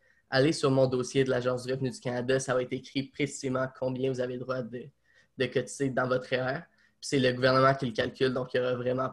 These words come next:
pas de, il y aura pas de place à l'erreur. Vous allez pas dépasser vos limites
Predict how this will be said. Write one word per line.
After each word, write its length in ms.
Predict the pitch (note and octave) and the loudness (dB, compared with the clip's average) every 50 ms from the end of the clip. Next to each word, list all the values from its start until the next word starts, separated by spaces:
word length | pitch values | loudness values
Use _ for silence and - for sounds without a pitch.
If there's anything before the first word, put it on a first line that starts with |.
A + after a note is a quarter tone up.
| - | 0
pas 160 | - C3 B2+ B2 | 2 2 2 2
de, 260 | A#2 B2 A#2+ - - _ _ _ _ _ | 0 -4 -10 -10 -12 _ _ _ _ _
il 40 | - | 2
y 40 | C3+ | 4
aura 140 | C3 B2+ B2+ | 4 4 4
pas 120 | - C#3+ | 4 2
de 60 | - | 2
place 300 | - - C#3+ C3 B2 - | 2 2 2 2 2 2
à 40 | B2+ | 0
l'erreur. 380 | B2 A#2+ A#2+ B2 - B2 B2+ B2+ | -2 -4 -4 -4 -2 -2 -2 -2
Vous 100 | A#2 - | -2 -2
allez 160 | B2+ B2+ B2+ | -4 -4 -2
pas 160 | - - B2+ | 2 2 2
dépasser 440 | A#2+ B2+ B2+ - B2+ C3 - - C3+ | 2 2 -2 -6 -8 -10 -8 -8 -8
vos 120 | A#2+ A#2+ B2 | -6 -4 -4
limites 520 | B2 A#2+ B2 B2 B2+ B2 - - _ _ | -4 -2 -2 -4 -4 -6 -8 -12 _ _